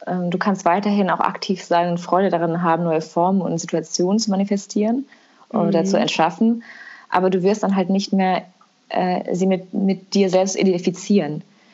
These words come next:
Speaker 1: Das heißt, du brauchst sie nicht für dein Selbstwertgefühl, sondern sie
Speaker 2: Ah,
Speaker 1: sind
Speaker 2: ja.
Speaker 1: einfach nur,
Speaker 2: Mhm.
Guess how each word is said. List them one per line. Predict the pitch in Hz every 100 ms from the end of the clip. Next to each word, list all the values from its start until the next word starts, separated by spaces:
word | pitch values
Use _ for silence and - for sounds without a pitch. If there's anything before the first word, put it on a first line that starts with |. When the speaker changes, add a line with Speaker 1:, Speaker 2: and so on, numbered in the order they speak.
| - -
Speaker 1:
Das | 180
heißt, | 190 180
du | 185
brauchst | - 190 202
sie | 202
nicht | 196 202
für |
dein | 185 170
Selbstwertgefühl, | 165 170 175 175 165 - 156 147 147 165
sondern | - 165 165
sie | 165
Speaker 2:
Ah, |
Speaker 1:
sind | 175 190
Speaker 2:
ja. | 190
Speaker 1:
einfach | 180 185 185
nur, | 185 175
Speaker 2:
Mhm. | 208 233